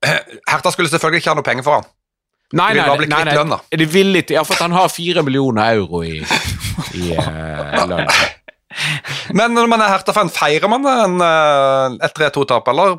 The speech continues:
Speaker 1: ble det litt trist stemning allikevel? Etter
Speaker 2: Nei,
Speaker 1: kampen,
Speaker 2: altså,
Speaker 1: liksom.
Speaker 2: feirer det jo ikke. Det var nok litt sånn surt at de ikke klarte å få med de poengene, men, eh,
Speaker 1: Ja.
Speaker 2: men så følelsen etter kamp er liksom, altså, etter Stuttgart-kampen så var det helt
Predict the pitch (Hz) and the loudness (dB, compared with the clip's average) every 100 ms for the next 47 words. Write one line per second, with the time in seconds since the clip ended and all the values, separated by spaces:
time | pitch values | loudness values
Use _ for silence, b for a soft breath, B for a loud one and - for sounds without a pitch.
0 | - 165 165 160 151 - 139 - - 123 | -6 -2 0 2 0 0 -2 -2 -2 0
1 | 120 117 110 110 101 - _ _ - - | 0 0 0 0 0 -4 _ _ -14 -14
2 | - _ - 123 120 120 120 143 - 175 | -14 _ -8 -2 0 2 2 0 0 0
3 | 175 196 160 117 139 170 175 135 139 226 | 2 2 2 0 0 2 2 0 -2 -2
4 | 233 220 - 208 147 117 - 117 113 131 | 0 0 -2 -2 0 -2 -2 -2 -2 -2
5 | 127 - 123 113 104 113 110 101 95 - | -2 0 0 -2 -6 -2 -2 -2 -6 -8
6 | 104 90 78 76 76 87 107 110 107 104 | -8 -8 -12 -18 -18 -10 -6 -4 -4 -4
7 | 98 113 B B 151 156 175 - 180 214 | -4 -6 B B 0 0 0 0 2 2
8 | 208 - - 147 - - 139 117 139 160 | 0 -4 -6 -6 -4 0 0 0 0 0
9 | 139 117 92 _ _ b b b 113 123 | 0 0 -4 _ _ b b b 0 0
10 | 110 - 156 165 170 170 - 113 98 92 | 0 -4 -4 -2 -2 -2 -2 -2 -2 -6
11 | - 107 120 117 | -6 -4 -2 -4